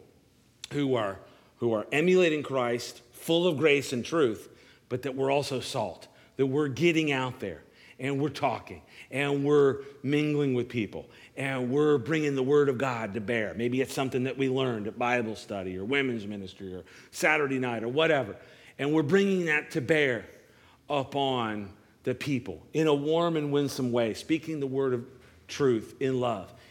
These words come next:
and then, um, you know, compelling them to come in, right? And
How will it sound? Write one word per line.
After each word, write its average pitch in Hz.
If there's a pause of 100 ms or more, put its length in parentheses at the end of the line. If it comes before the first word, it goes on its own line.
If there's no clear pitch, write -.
(120)
and 120
then, 143 (640)
um, 110 (120)
you 123
know, 113
compelling 139
them 92 (100)
to -
come 123
in, 98 (140)
right? 120 (140)
And 139